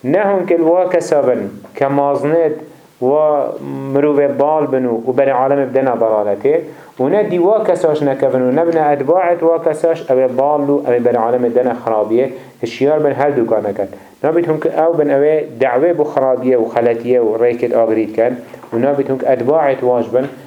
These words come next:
نخو اوه هر دو که رجا قیامته دی چند ناف آگر جهنمه ده. و هر دو ده چه کنیش؟ هر دو ده هاو نبر ایک و دو، ده مناقشان ویره دا کن و ده لعنت ها ایک و دو کن و ده دعا ایک و دو کن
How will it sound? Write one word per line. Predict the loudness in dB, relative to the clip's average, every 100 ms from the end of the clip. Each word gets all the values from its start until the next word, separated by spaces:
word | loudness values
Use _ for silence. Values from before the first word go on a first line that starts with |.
| -10
نخو | -6 -2
اوه | 0 0
هر | 0 0
دو | 0
که | 0
رجا | 0 0
قیامته | 0 0 0 0 2 0 0 -8 -10
دی | -6
چند | -2 -2
ناف | 0 0
آگر | 0 0 0
جهنمه | -2 -2 -2 -2 0
ده. | 2
و | 0
هر | 0 0
دو | 0 0
ده | 0
چه | 0
کنیش؟ | 0 0 0 -4 -8 -20 -20 -20 -20 -20 -20 -20 -20 -20 -14 -4
هر | -2
دو | 2 2
ده | 2 2 0 -2 -12 -12 -2
هاو | 0 0
نبر | 0 2 2
ایک | 2 0 0
و | -2
دو، | 0 0
ده | 0
مناقشان | 0 0 0 0 0 0 0
ویره | 2 2 2
دا | 2
کن | 0 0
و | 0
ده | 0
لعنت | 0 0 0 0
ها |
ایک | 0 0 0
و |
دو | 0
کن | 2 0
و |
ده | 2 2
دعا | 2 2 2
ایک | 2 0
و | 0
دو | 0
کن | 0 0